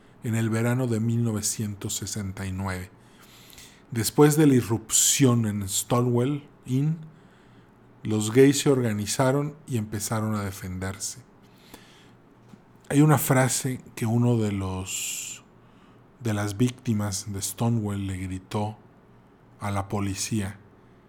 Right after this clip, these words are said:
que dice, "No puedes encarcelar a la verdad". Creo que esa es la frase que sale de la, de ese momento tan, tan difícil para todos esos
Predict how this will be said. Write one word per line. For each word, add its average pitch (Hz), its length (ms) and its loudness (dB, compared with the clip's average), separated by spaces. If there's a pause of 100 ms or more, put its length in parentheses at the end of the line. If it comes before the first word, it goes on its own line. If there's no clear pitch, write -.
(120)
que 107 140 -6
dice, 107 500 -4 (640)
"No 120 300 0
puedes 113 460 0
encarcelar 101 840 -4
a 92 80 -6
la 90 160 -6
verdad". 87 560 -8 (2500)
Creo 120 200 0
que 123 100 0
esa 117 100 2
es 120 80 2
la 110 100 0
frase 107 420 -4
que - 160 -10
sale 98 480 -2
de 92 160 -6
la, 87 380 -10 (800)
de 113 100 0
ese 117 200 2
momento 107 600 0
tan, 98 360 -4
tan 101 260 -6
difícil 113 540 -2
para 101 280 -6
todos 120 320 -2
esos 113 380 -6